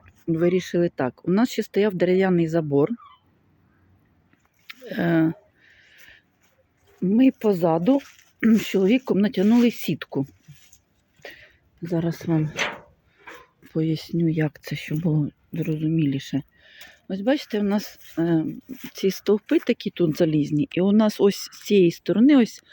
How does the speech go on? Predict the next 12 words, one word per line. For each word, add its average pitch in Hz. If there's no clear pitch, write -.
що -
десь 185
отвори, 165
отут 214
у 220
нас 190
зверху 208
був 175
забор 156
дерев'яний, 143
ось 139
отак, -